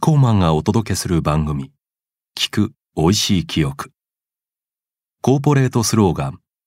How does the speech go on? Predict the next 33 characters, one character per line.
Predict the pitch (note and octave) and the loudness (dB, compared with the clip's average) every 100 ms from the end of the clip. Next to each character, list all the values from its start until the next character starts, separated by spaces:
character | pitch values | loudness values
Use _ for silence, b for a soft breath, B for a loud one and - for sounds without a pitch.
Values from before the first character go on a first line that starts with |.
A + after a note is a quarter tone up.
| _ _ _ | _ _ _
お | - A#2 | 0 0
い | |
し | - B2+ A2+ | 0 -2 -4
い | |
記 | G#2+ A2 | -2 0
憶 | A#2 - A2+ | 0 -2 -4
を | G#2+ | -2
作 | - - | -4 -2
り | A2+ | -2
た | - A2+ | 0 0
い | F#2+ | 2
に | F2 | 0
込 | - G#2+ | 0 0
め | G#2+ | 0
た | F2+ | 0
思 | E2+ F2 F2+ | 0 2 2
い | D#2 | 0
を | D2+ - _ _ _ _ | -2 -6 _ _ _ _
音 | - C#3 | 0 0
声 | C#3 A#2 G2 | 0 0 0
で | F2 | 2
お | D2+ | 0
届 | C#2+ D#2+ D2+ | -2 -4 -4
け | D#2+ | -6
し | - | -6
ま | C#2+ | -6
す。 | - - _ _ _ _ _ _ _ _ _ _ _ _ _ _ _ _ _ - | -6 -8 _ _ _ _ _ _ _ _ _ _ _ _ _ _ _ _ _ -2
今 | D3 C#3 | 0 2
回 | A#2 G2+ | 2 2
は | F2 D#2+ - _ _ - | 2 0 -6 _ _ -4
第 | D#2+ A#2 | 0 0
十 | E2+ E2 - | 0 -4 -6
回、 | - D#2+ | -6 -6